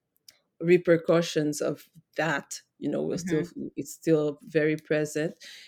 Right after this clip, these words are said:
Speaker 1: and we're looking forward to elections.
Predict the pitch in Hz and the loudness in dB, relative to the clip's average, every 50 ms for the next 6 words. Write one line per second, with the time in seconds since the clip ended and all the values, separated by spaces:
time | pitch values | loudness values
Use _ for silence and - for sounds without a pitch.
0 | - _ _ - 156 151 147 151 147 151 156 156 156 160 180 196 196 - 214 214 | -20 _ _ -4 -2 -2 0 0 0 0 0 2 2 4 2 2 0 0 -2 -2
1 | 214 - 202 196 196 196 - 208 196 185 190 196 202 196 - - 170 143 139 139 | 0 0 0 2 0 0 0 0 2 2 2 2 0 -2 -4 -4 -2 -2 -2 -2
2 | 139 - - - | -4 -6 -8 -10